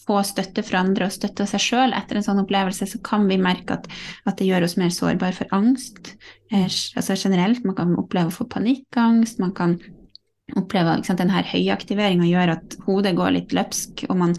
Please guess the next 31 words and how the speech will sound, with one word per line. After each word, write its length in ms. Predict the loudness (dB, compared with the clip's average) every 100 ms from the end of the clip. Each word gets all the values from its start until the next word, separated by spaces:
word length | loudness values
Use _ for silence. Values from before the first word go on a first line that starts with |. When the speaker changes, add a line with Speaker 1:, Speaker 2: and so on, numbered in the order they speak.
| -4 -14 -12 -4
Speaker 1:
blir 140 | 0
veldig 320 | 0 2 0 0
stresset 380 | 0 -2 0 0
og 40 |
bekymret 460 | 0 0 0 2 0
for 140 | 0
veldig 580 | 0 0 2 2 4 4
mange 240 | 4 4 2
ting. 200 | 2 0 -2 -16 -6
Speaker 2:
Mm. 220 | 0 2 2
Speaker 1:
Eh, 80 |
det 140 | 0 2
kan 140 | 2
man 120 | 2
få 160 | 2 0
uavhengig 440 | 2 4 4 4 2
av 100 | 0
fødselsopplevelsen 800 | -4 -6 -6 -2 0 0 0 0
da, 120 | 2 4
men, 180 | 4 2 -4 -20 -6
men 240 | 0 0 0 -4 -2
det, 280 | 0 2 2 0 -6 -20 -6
det 120 | 0
er 100 | 2 2
jo 60 |
ikke 140 | 0 -2
så 140 | 0
rart 260 | 2 0 -2
hvis 220 | -4 -2
du, 140 | 0 0 -2 -12 -10 -2
ja, 160 | -2